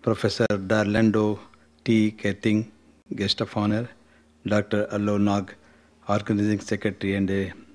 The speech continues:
other distinguished doctors and experts and participants,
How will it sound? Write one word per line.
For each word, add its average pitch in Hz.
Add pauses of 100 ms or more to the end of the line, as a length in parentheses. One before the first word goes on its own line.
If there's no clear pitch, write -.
(200)
other 110
distinguished 101 (1300)
doctors 104
and 92 (540)
experts 107
and 98
participants, 98